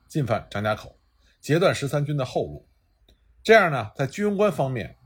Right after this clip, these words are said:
战斗暂告缓和。十八日左右，八十九师副师长龙慕寒从卫立煌那里回来，汤恩伯呢是派龙慕寒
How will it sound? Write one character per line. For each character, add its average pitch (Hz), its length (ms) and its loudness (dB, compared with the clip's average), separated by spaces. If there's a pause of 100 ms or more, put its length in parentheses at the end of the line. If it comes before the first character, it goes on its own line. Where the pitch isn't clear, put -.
战 147 180 4
斗 113 240 -2
暂 120 140 -6
告 107 120 -2
缓 - 160 -12
和。 - 240 -20 (540)
十 - 160 -6
八 262 160 6
日 240 100 2
左 87 220 -6
右， 92 260 -6 (540)
八 196 160 4
十 185 60 4
九 135 120 0
师 123 140 -4
副 151 180 -8
师 139 140 -6
长 107 180 -4
龙 101 140 -8
慕 139 140 -4
寒 92 420 -12 (300)
从 151 260 -2
卫 214 120 0
立 143 80 -2
煌 98 260 -8
那 131 100 -2
里 82 160 -8 (100)
回 - 160 -20
来， 82 140 -14 (640)
汤 233 160 4
恩 240 80 -6
伯 151 180 2
呢 127 260 -4 (100)
是 - 140 -10
派 151 140 4
龙 120 160 -4
慕 135 100 -4
寒 85 360 -14